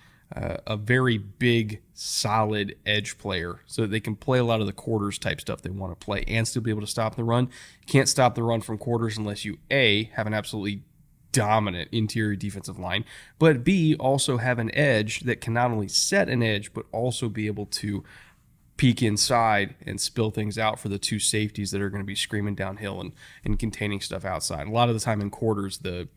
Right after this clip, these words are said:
the force player, so to speak, is gonna be safeties, not the edges. So you need to have somebody who can do both, uh, so that you can run a variety of different coverages. Za'Darius Smith has experience in that type of defense. He's played most of his career in that type of defense, and he's really damn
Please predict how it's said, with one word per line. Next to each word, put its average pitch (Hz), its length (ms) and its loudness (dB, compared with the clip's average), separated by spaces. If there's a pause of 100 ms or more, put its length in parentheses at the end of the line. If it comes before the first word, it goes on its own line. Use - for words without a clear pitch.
(440)
the 95 120 -12
force 123 440 2
player, 98 540 -4
so 98 240 -2
to 95 60 -4
speak, - 360 -2
is 110 160 -4
gonna 104 220 0
be 92 400 -2 (140)
safeties, - 520 6
not 98 200 -2
the 95 120 -8
edges. 85 280 -6
So 82 240 -6 (340)
you 113 100 2
need 120 120 8
to 120 80 6
have 117 160 4
somebody 110 240 2
who 107 80 -4
can 104 140 -2
do 104 120 -2
both, 101 600 -2 (260)
uh, 123 280 0
so - 140 0
that 117 60 0
you 117 80 -2
can 113 140 0
run 113 180 2
a 120 40 2
variety 117 420 2
of 113 60 -4
different 117 240 -6
coverages. 151 460 -2 (300)
Za'Darius 113 440 2
Smith 110 320 -2
has 104 160 -4
experience 107 520 -2
in 101 100 -6
that - 180 -6
type 101 340 -6
of 95 360 -10 (100)
defense. 127 420 4
He's - 180 -12
played 104 320 -4
most 98 320 -4
of 82 60 -12
his 85 140 -8
career 113 340 2
in 117 80 2
that 120 180 0
type 113 240 -4
of 98 120 -6
defense, 104 420 -2
and 95 100 -12
he's - 180 -12
really 98 260 -8
damn 82 300 -8